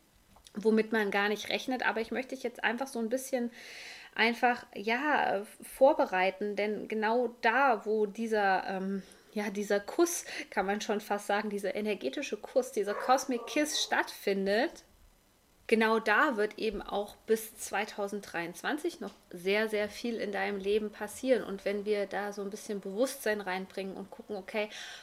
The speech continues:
worum geht es da eigentlich genau bei mir? Und das können wir eben machen, wenn wir die Häuser astrologisch interpretieren,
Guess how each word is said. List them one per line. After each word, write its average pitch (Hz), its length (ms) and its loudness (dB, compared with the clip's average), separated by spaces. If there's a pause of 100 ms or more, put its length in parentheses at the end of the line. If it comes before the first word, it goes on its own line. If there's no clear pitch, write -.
worum 233 320 2
geht 226 160 0
es 233 160 -4
da 202 320 0
eigentlich 208 460 -4
genau 208 400 4
bei 180 220 0
mir? 208 400 0
Und 196 120 -4
das 196 160 -2
können 214 180 -4
wir 202 140 -2
eben 202 180 -2
machen, 202 280 -2
wenn 190 160 -6
wir 185 80 -4
die 185 120 -4
Häuser 214 800 2
astrologisch 180 560 -6
interpretieren, 185 800 -8